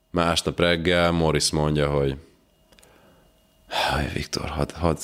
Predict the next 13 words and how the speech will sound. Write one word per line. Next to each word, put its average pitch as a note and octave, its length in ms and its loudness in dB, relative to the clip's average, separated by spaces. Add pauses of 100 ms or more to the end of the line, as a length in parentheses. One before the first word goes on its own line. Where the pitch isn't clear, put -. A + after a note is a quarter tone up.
(280)
kérjem C#2 300 0
kölcsön C2+ 380 0
biciklidet. - 680 -8 (720)
Vagy D2+ 140 2
jó D2+ 80 4
lenne C#2+ 220 2
biciklizni." D2+ 720 -2 (460)
Mondom, F#2+ 480 2
"Persze, A2+ 460 2
vigyázz, B1 420 0
még, D#2+ 280 -2
még D#2+ 240 0
szép." B1 400 0